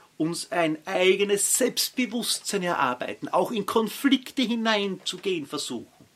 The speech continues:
Und wir können als Retter einmal schweigen und uns zurücknehmen. Oder eher als Coach auftreten und sagen, „Ich biete Hilfe zur Selbsthilfe an und nicht bereits die fertige Lösung.“ Das heißt, wir selbst sind es,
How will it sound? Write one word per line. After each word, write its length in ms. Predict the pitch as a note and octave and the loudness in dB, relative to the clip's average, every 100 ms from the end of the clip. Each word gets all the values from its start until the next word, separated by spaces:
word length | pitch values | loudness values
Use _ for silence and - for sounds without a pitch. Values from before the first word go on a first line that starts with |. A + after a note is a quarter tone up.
| _ - - | _ -14 -10
Und 160 | A#3 F#3+ | -4 0
wir 80 | A#3 | 2
können 240 | A#3+ G#3+ | 2 6
als 240 | F3 D3+ C#3+ | 6 6 4
Retter 520 | F3+ B3 - C4 B3+ - _ | 4 4 2 -2 -2 -10 _
einmal 280 | C#3+ A#2 G2+ | -10 -10 -6
schweigen 680 | - A2 A2+ A#2 C#3 F#3 F#3+ _ - | -6 -4 -6 -6 -6 -8 -12 _ -18
und 140 | D#3+ F3 | -14 -10
uns 240 | D#3+ - | -8 -6
zurücknehmen. 1000 | - G#3 G#3+ A#3+ - D3 F#2+ D#2+ - D3 - - - | -6 -4 -4 -4 -6 -12 -12 -14 -18 -20 -16 -14 0
Oder 300 | C#3 E3+ - | 2 2 0
eher 260 | F3 F#3 | 4 6
als 320 | D#3+ C#3+ - - | 4 0 0 -2
Coach 400 | - C3+ - - | 0 0 2 0
auftreten 720 | F3 F#3 - E3 D#3 D3+ D3 | 0 -2 -6 -2 -2 -4 -8
und 140 | C#3 | -4
sagen, 340 | - C3 C3 - - - | -4 -4 -8 -12 -16 -14
„Ich 200 | C#3 - | -12 -12
biete 320 | - D3 C#3+ | -10 -8 -4
Hilfe 460 | D3 - E3+ D#3+ G#3+ | -6 -6 -10 -8 -4
zur 200 | - B3 | -2 2
Selbsthilfe 1000 | - - - D#4+ C#4+ - - G#3 D3+ - | 4 4 10 10 10 4 -4 -6 -6 -4
an 100 | A#2 | -2
und 160 | C3+ F#3+ | -2 -4
nicht 300 | G3 - - - - - - _ - | -6 -6 -16 -20 -20 -20 -20 _ -8
bereits 340 | B2+ A2 - | -4 -4 -4
die 120 | - | -10
fertige 420 | - - - - | -12 -14 -16 -16
Lösung.“ 420 | - - - - - - | -14 -14 -16 -18 -18 -10
Das 120 | C3 | -6
heißt, 160 | - D3 | -6 -4
wir 220 | A3+ C4+ | 4 6
selbst 440 | - C4+ - - - | 8 6 6 0 0
sind 240 | C3 G#2+ | -2 -6
es, 180 | G#2 | -10